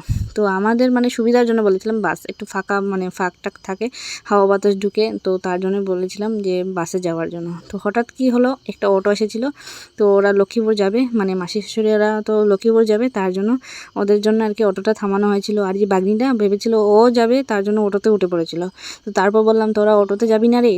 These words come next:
তোরা তো মানে বাস দিয়ে যাবি।" তো তারপর নেমে পড়লো আর বলছিল, "ইস, ভালো লাগছিল না বাসে যেতে।" তো বলেছি, কিছু করার নেই, কারণ অটো তো এখন এখান থেকে যাওয়া যাবে না, শিলচর তো অনেকটাই পথ, তো অটো সবসময় পাওয়া যায় না।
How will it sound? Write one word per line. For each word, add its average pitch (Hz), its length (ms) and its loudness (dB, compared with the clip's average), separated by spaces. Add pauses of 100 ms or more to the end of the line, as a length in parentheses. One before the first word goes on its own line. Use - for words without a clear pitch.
তোরা 190 200 0
তো 202 120 0 (600)
মানে 196 200 0 (300)
বাস 196 220 4
দিয়ে 220 220 4
যাবি।" 202 280 2
তো 214 160 0 (400)
তারপর 196 340 -2
নেমে 208 300 2
পড়লো 214 260 2
আর 208 60 4
বলছিল, 196 300 0
"ইস, 214 280 0
ভালো 202 220 0
লাগছিল 208 360 0
না 196 140 -2
বাসে 180 300 -2
যেতে।" 185 280 -8 (440)
তো 233 100 2
বলেছি, 233 300 4
কিছু 254 240 -2
করার 233 280 6
নেই, 220 240 2
কারণ 208 300 0
অটো 214 200 0
তো 226 120 -2
এখন 220 280 2
এখান 214 240 0
থেকে 214 160 2
যাওয়া 190 320 2
যাবে 196 220 -2
না, 196 140 0
শিলচর 196 400 -2
তো - 60 2
অনেকটাই 214 340 4
পথ, 208 220 0 (120)
তো 196 80 2 (100)
অটো 196 220 2
সবসময় 220 400 -2
পাওয়া 196 300 2
যায় 202 140 0
না। 196 100 0